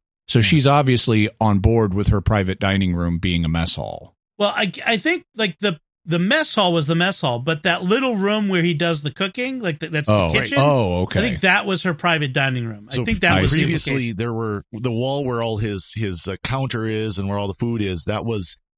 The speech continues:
Speaker 3: uh, replicators. And he took that
Speaker 1: Yeah.
Speaker 3: out.
Speaker 1: Okay.
Speaker 3: And behind that wall was Captain Janeway's
Speaker 2: So
Speaker 1: dining room.
Speaker 3: private dining room. And so now that's the
Speaker 1: Okay.
Speaker 3: kitchen.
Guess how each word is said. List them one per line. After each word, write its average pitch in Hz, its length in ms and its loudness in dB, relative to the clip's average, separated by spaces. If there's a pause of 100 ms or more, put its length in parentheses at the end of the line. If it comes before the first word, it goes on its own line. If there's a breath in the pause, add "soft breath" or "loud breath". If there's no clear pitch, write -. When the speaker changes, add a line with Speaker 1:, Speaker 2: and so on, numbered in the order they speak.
(120)
Speaker 3:
uh, 80 340 -4
replicators. 131 680 -6 (320)
And 113 100 -2
he 98 100 -6 (120)
took 160 180 0
that 107 220 4
Speaker 1:
Yeah. 123 100 0
Speaker 3:
out. 104 340 -4
Speaker 1:
Okay. 107 440 0
Speaker 3:
And 101 100 -6
behind 131 320 -4
that 131 180 -4
wall 104 360 -4
was 92 520 -6 (160)
Captain 110 280 -4
Janeway's 117 340 -2
Speaker 2:
So 254 160 4
Speaker 1:
dining 85 340 0
room. 64 160 -10
Speaker 3:
private 101 300 -2
dining 101 300 -2
room. 78 260 -6
And 90 140 -4
so 104 100 -4
now 113 160 -2
that's 117 220 -4
the 92 100 0
Speaker 1:
Okay. 98 160 0
Speaker 3:
kitchen. - 280 -4